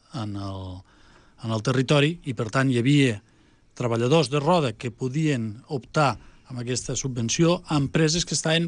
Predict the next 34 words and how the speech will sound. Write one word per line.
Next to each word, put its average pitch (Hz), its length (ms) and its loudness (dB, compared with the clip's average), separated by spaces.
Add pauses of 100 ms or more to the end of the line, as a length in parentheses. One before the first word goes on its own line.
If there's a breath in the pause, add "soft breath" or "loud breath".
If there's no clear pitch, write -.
(160)
ubicades 160 420 2
fora 175 260 4
del 170 120 2
territori 156 400 -2
de 151 100 -2
la 135 80 -4
subvenció. 123 540 -2 (640 soft breath)
I, 117 80 -8
per 110 140 -2
tant, 127 120 4
hem 123 140 4
hagut 131 160 2
d'ampliar 131 460 4 (280)
el, 110 120 0 (340)
aquest 113 260 -2
territori 117 460 2
de 120 80 2
la, 101 120 -2 (560 loud breath)
de 131 100 -4
la 120 80 2
subvenció. 110 420 0
De 110 80 4
moment, 147 320 6
és 135 240 2
el, 120 160 2 (720 loud breath)
eh, 107 380 -4 (180)
dins 123 220 4
de 131 100 6
les 123 180 2
limitades 127 560 4
capacitats 127 480 0
que 123 120 -2
tenim 131 200 4
l'Ajuntament 123 640 4